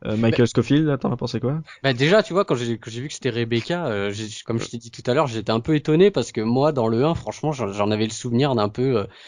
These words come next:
Speaker 2: la, bah, déjà, elle a dix-huit ans, tu sais, c'est, elle est, elle est toute jeune, cette fille, tu vois, et
Speaker 1: Mm.
Speaker 2: elle était un peu, euh, un peu gnangnan, quoi, dans le un. Et,
Speaker 1: Mm.
Speaker 2: euh, bon, effectivement, comme dit Bruno, à la fin, bon, elle devient badass et tout, euh, bon,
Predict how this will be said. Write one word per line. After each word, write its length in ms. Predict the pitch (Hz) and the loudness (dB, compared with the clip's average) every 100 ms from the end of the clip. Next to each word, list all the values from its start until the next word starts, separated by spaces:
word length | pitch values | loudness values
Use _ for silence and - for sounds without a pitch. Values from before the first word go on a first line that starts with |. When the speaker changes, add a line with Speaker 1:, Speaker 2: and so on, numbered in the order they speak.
| - - - | -20 -14 -2
Speaker 2:
la, 120 | 107 | -2
bah, 180 | - 120 | 0 0
déjà, 420 | 110 123 147 139 | 2 4 4 4
elle 100 | 104 | 4
a 220 | 101 104 110 | 2 0 -2
dix-huit 420 | 113 113 123 120 | -4 -4 -2 0
ans, 160 | 165 | 0
tu 60 | 175 | 0
sais, 80 | 147 | -2
c'est, 180 | - 98 | -2 -2
elle 340 | 95 95 95 | 0 0 -2
est, 200 | 104 101 | -4 -4
elle 100 | 110 | -2
est 100 | 107 | -2
toute 140 | 135 | -2
jeune, 220 | 131 190 202 | 4 4 4
cette 200 | 127 - | 2 -2
fille, 220 | 143 151 | -6 -6
tu 120 | - | 0
vois, 240 | 113 151 127 | 2 4 4
et 340 | 104 101 101 101 | 4 4 4 0
Speaker 1:
Mm. 140 | 127 104 - | -2 -2 -2
Speaker 2:
elle 100 | 98 | 0
était 160 | 107 117 | 2 2
un 100 | 117 | 0
peu, 120 | - | 0
euh, 580 | 139 139 135 131 127 131 | 0 2 2 2 2 2
un 60 | 135 | 2
peu 180 | - 135 | 6 8
gnangnan, 480 | 143 165 196 220 226 | 8 8 8 6 6
quoi, 200 | 160 143 | 4 4
dans 120 | 127 | 2
le 180 | 123 135 | 2 2
un. 180 | 208 233 - - | 0 -4 -10 -2
Et, 220 | 113 113 | 2 4
Speaker 1:
Mm. 40 | |
Speaker 2:
euh, 640 | 110 107 104 104 101 104 104 | 4 2 0 0 0 0 0
bon, 160 | 117 | 2
effectivement, 460 | 127 - 123 131 147 | 2 2 -4 0 2
comme 160 | 147 120 | 4 2
dit 160 | 117 | 0
Bruno, 340 | 123 131 156 165 | 2 4 6 6
à 60 | |
la 100 | 117 | 4
fin, 240 | 110 143 143 | 2 2 2
bon, 160 | 110 | 2
elle 100 | 107 | 0
devient 220 | 104 110 104 | 0 -4 0
badass 440 | 110 120 135 - | 0 2 0 0
et 80 | 107 | -6
tout, 280 | 113 147 139 | -6 -6 -4
euh, 240 | 107 98 | -4 -4
bon, 180 | 92 104 | -6 -10